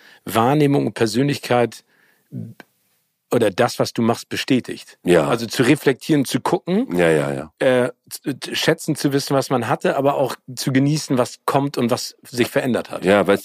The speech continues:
Speaker 2: also diese ganze Ambivalenz, die das Leben ja in sich trägt, auch immer diese Sorge vorm Sterben, dass man eben nicht den Tod vor sich herschiebt, sondern sagt, das ist doch eh klar, die Verabredung ist, also die war,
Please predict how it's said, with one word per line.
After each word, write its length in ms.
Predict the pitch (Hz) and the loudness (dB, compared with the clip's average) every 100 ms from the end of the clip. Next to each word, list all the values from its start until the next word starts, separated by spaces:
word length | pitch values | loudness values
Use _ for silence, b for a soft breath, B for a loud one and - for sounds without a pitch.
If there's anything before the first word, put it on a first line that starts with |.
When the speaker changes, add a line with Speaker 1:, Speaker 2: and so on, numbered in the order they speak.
| - | 0
Speaker 2:
also 200 | 104 104 | 2 0
diese 180 | 104 | 0
ganze 260 | 110 127 123 | 2 2 2
Ambivalenz, 580 | 117 110 104 107 120 - | 2 4 4 4 2 -2
die 100 | 87 | -4
das 220 | 92 90 | -2 0
Leben 220 | 92 107 | 0 0
ja 80 | 98 | 0
in 120 | 98 | 0
sich 180 | 101 87 | -2 -4
trägt, 300 | - - - | -4 -6 -4
auch 160 | 95 98 | -4 -2
immer 180 | 98 104 | 0 0
diese 220 | 98 98 | 0 0
Sorge 360 | 90 90 104 95 | 2 2 2 0
vorm 260 | 95 95 | 0 -2
Sterben, 360 | - 95 101 101 | 0 0 0 -2
dass 180 | 92 98 | -2 -2
man 140 | 101 | -2
eben 200 | 95 104 | 0 2
nicht 180 | 120 - | 0 0
den 140 | 110 | -2
Tod 220 | - 120 | 2 0
vor 120 | - 110 | 2 0
sich 220 | 110 - | 0 0
herschiebt, 380 | 123 123 98 - | 0 0 -4 -4
sondern 340 | 92 98 98 B B B - | -2 -2 -4 B B B -6
sagt, 320 | 110 113 - | -2 0 0
das 120 | 113 | -2
ist 140 | 135 - | 0 0
doch 180 | 113 | 0
eh 120 | 117 123 | 0 0
klar, 180 | 104 | 2
die 80 | 98 | 0
Verabredung 560 | 110 92 113 120 113 110 | 0 0 2 4 4 2
ist, 340 | - - - | 0 -6 -2
also 200 | 101 101 | 0 2
die 240 | 98 110 110 | 0 2 4
war, 240 | 107 101 | 4 2